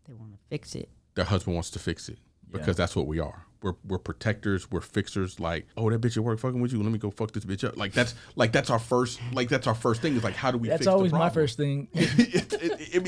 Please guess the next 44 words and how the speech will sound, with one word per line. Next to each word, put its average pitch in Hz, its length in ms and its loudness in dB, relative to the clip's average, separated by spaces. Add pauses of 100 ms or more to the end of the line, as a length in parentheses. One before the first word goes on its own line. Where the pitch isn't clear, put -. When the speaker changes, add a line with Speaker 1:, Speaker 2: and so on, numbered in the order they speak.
Speaker 2:
it's 160 60 -8
just 180 180 0
like, 147 160 -2
it's 143 160 -4
like, 143 120 -4
how 139 160 -8
do 139 60 -2
we 139 140 -6
fix 123 300 -4
the - 120 -8
problem? 110 420 -6 (360)
And 120 160 4
that's 117 140 -2
a 90 40 -6
lot 113 200 -4
of 139 60 -6
times 113 200 -6
that's 104 160 -8
not 107 160 -4
what 98 100 -8
she - 160 -10
needs. 95 400 -4
She - 140 -14
just 110 180 -10
needs 113 160 -8
to - 80 -18
get - 120 -2
it - 100 0
Speaker 3:
Right. - 20 2
Speaker 2:
off 95 160 -2
her - 80 -6
chest. 113 440 -2
But 95 100 -6
we're 107 180 0
like, 95 300 -2 (880)
"Okay, 95 180 0
it's 87 120 0
a - 40 -2
problem. 87 300 0
Let 85 80 2
me 80 40 0
go 76 80 -4
fix - 300 -4
it." - 100 -10